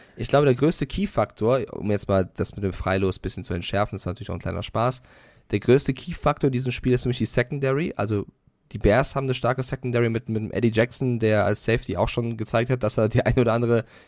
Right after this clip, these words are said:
Interception Pick Six fangen kann und die Patriots auch. Wer macht mehr Fehler als Quarterback? Ist es Zappi oder Jones oder eben Justin Fields? Wer wirft unpräziser? Ich glaub, das wird dieses Spiel entscheiden. Laufspiel haben beide Teams, egal ob Montgomery oder Stevenson,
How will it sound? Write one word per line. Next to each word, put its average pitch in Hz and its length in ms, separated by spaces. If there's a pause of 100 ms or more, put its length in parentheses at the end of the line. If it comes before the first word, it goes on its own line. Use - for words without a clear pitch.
Interception 120 560
Pick - 160
Six - 260
fangen 123 240
kann 131 220
und 120 100
die 120 60
Patriots 135 400
auch. 110 240 (260)
Wer 139 240
macht 156 240
mehr 135 160
Fehler 135 380
als 117 220
Quarterback? 110 520
Ist 120 180
es 117 140
Zappi 131 320
oder 101 140
Jones 104 380 (400)
oder 135 200
eben 127 160
Justin 123 280
Fields? - 420
Wer 127 380
wirft 135 420
unpräziser? 120 720 (300)
Ich - 140
glaub, 120 220
das 123 160
wird 127 120
dieses 113 180
Spiel 117 160
entscheiden. 120 360
Laufspiel 123 540
haben 113 180
beide 127 280
Teams, - 420
egal 113 280
ob 120 80
Montgomery 117 520
oder 107 120
Stevenson, 120 580